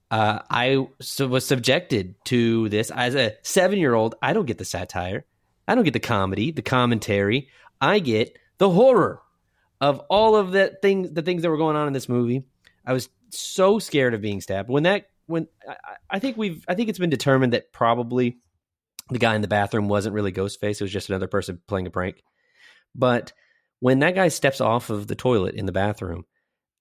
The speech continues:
as a kid, I thought, "I'm never going in the bathroom again. That's exactly where a murderer will hide." Um,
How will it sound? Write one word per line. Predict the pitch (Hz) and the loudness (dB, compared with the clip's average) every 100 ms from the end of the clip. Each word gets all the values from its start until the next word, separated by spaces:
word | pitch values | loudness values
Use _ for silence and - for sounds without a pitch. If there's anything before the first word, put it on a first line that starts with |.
| - | -4
as | 117 | -4
a | |
kid, | - 175 139 | 0 2 4
I | 110 | 2
thought, | 110 98 - | 2 -2 -2
"I'm | 92 | -4
never | 92 | -2
going | 92 95 | -2 -2
in | 90 | -2
the | |
bathroom | 87 92 92 | -2 -4 -4
again. | 92 113 107 - _ - | -2 -2 -4 -10 _ -4
That's | 120 107 | -2 -2
exactly | 101 104 104 110 | -2 0 0 2
where | 104 107 | 2 4
a | |
murderer | 110 135 123 | 2 2 2
will | 92 87 | 0 0
hide." | 92 85 _ _ - - - _ | -2 -4 _ _ -20 -20 -20 _
Um, | 123 117 104 92 | 0 2 2 -2